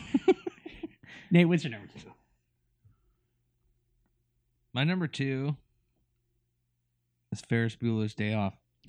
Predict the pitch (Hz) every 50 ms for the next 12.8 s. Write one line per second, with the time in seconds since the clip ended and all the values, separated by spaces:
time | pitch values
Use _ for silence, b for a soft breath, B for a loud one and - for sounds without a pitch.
0 | - - 196 196 214 254 311 330 320 277 226 190 170 156 151 147 160 185 185 185
1 | 185 156 151 147 - - - _ _ _ _ _ _ _ _ _ _ _ _ _
2 | _ _ _ _ _ _ _ _ _ _ _ _ _ _ - - 120 123 123 127
3 | 127 123 113 107 107 104 101 98 95 104 95 92 - 95 90 90 87 - - 90
4 | 87 82 85 - - 62 62 110 - _ _ _ _ _ _ _ _ _ _ _
5 | _ _ _ _ _ _ _ _ _ _ _ _ _ _ _ _ _ _ _ 95
6 | 98 98 98 98 95 95 98 98 98 98 101 104 104 104 101 101 101 98 98 98
7 | 95 92 90 95 98 98 92 90 87 85 87 90 78 - 92 82 - - - 104
8 | 110 120 139 156 143 127 117 - 101 98 95 95 92 92 90 87 82 - _ _
9 | _ _ _ _ _ _ _ _ _ _ _ _ _ _ _ - - 104 101 98
10 | 98 98 98 98 - - _ _ _ _ _ _ _ _ _ - 90 92 90 85
11 | 95 95 90 90 90 92 90 92 92 92 98 104 104 - _ _ _ _ _ _
12 | _ _ - 104 92 92 95 92 95 98 98 101 101 101 101 -